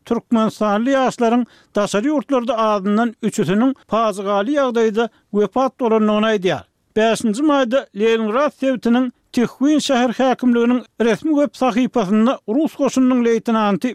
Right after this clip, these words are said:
Batyr Ilmuradowyň Donbassda ýok bolanlygy habar berildi. Batyr soňky ýyllarda Tihwinde ýaşap, şol ýerden hem goşun gullugyna gitdi. Ol bir müň dokuz ýüz togsan ýedinji ýylda Aşgabatda doguldy diýip habarda bellenýär. Şu aralykda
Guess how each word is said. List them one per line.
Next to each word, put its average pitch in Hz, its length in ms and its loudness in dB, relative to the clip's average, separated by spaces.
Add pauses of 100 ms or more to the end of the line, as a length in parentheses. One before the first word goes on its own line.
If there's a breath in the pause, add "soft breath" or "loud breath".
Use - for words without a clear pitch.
(120)
Batyr 214 400 -2
Ilmuradowyň 220 760 0 (300 soft breath)
Donbassda 214 680 -2 (100)
ýok 214 280 2
bolanlygy 220 640 0
habar 208 360 0
berildi. 196 440 -2 (200)
Batyr 214 520 -2
soňky 220 380 -2
ýyllarda 247 540 0 (280 soft breath)
Tihwinde 226 560 0
ýaşap, 247 500 0
şol 277 220 -2
ýerden 240 440 0
hem 226 200 -2 (120)
goşun 254 300 0
gullugyna 220 420 2
gitdi. 185 380 -4 (280 soft breath)
Ol 254 180 0
bir 254 100 -2
müň 269 160 2
dokuz 240 240 0
ýüz 226 160 -2
togsan 196 360 0
ýedinji 196 480 0
ýylda 226 240 -2 (100)
Aşgabatda 208 720 -2
doguldy 247 300 0
diýip 226 200 -2 (220 soft breath)
habarda 214 420 0
bellenýär. 196 540 0 (420 soft breath)
Şu 262 120 0
aralykda 277 560 -2